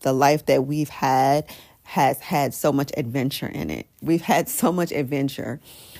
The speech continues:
you know, and I don't know if the average spouse can say that, like, "I've had so much adventure." Like,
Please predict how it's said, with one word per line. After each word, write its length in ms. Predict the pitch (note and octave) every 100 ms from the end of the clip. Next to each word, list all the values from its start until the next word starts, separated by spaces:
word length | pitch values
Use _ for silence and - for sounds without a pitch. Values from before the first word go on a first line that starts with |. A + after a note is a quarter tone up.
| -
you 100 | D#3+
know, 180 | D3+ C#3+
and 280 | - C#3+ -
I 120 | D#3 D3+
don't 260 | D3+ D3+
know 260 | D3+ C#3+ -
if 140 | D3
the 240 | - - D3
average 340 | D3+ C#3 C3
spouse 520 | - - C3+ C3+ C3
can 220 | - C#3+
say 340 | C#3 - C#3 C#3+
that, 200 | C#3+ G2+
like, 260 | C#3+ B2+ - - -
"I've 180 | D3 F3+
had 280 | F3+ D3 C3
so 420 | - - D#3+ D#3
much 300 | D#3 D3+ C#3+ -
adventure." 600 | C3+ C3 B2+ - D3 D#3+
Like, 460 | - D3+ - -